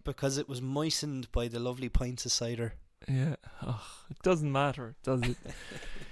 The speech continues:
Speaker 2: Yeah, so, so that's, that's a couple of things. Obviously, O'Dee's is, is one thing that we've already mentioned. I'm, I'm gonna mention a couple of more. Um, one thing that is quite obvious,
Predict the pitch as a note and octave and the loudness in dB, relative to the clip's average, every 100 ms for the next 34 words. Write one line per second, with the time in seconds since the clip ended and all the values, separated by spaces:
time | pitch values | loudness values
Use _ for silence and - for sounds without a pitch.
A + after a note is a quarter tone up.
0 | - - - - D#3+ D#3+ - - G#3 F#3+ | -14 -16 -4 6 8 8 4 4 6 6
1 | - D#3+ F#3+ E3+ G#3 G#3+ - - - - | 2 -4 -2 8 10 10 4 -6 -8 -14
2 | - - F#3+ G3 - F#3 - D#3+ D#3+ E3+ | 0 8 8 8 2 -2 2 6 6 6
3 | D#3 - D3+ C#3+ C3 C#3+ C#3 C#3+ - C#3+ | 2 6 6 6 6 6 6 4 2 2
4 | C3+ C3+ C3+ - - C#3+ - - - C#3 | 4 2 0 -6 -12 -18 -16 -4 4 4
5 | C3 D3+ D3 D3 D3 - - - - C#3+ | 4 -2 0 4 2 2 -4 -4 2 4
6 | C3+ C3+ C3 C3+ - - B2 B2+ - - | 6 4 2 -4 -6 -2 -2 -2 -8 -2
7 | C3 C3+ C3 D3 C3+ C3 B2+ B2+ B2+ C3+ | 4 4 4 2 2 2 2 2 4 6
8 | C3+ C3 C3 B2+ C3 B2+ C3+ B2+ B2 - | 6 2 0 2 0 0 2 2 2 0
9 | - D3+ G3 - - G#3 A#3+ A#3+ A#3 A3+ | 4 6 6 2 0 6 6 6 4 0
10 | - A3 F3+ - F3 D#3+ C#3 B2+ B2 A#2 | 0 -2 0 2 2 2 4 4 4 2
11 | - - - - C3 B2+ B2 B2 B2 B2 | -4 -16 -8 2 4 4 2 2 0 -2
12 | - C#3+ E3 G3 G#3 F3+ D#3 C#3 B2+ B2+ | -4 6 8 8 4 2 4 6 6 2
13 | - - C#3 - C#3+ D3+ C3+ B2 - | 0 4 4 6 4 4 2 0 -2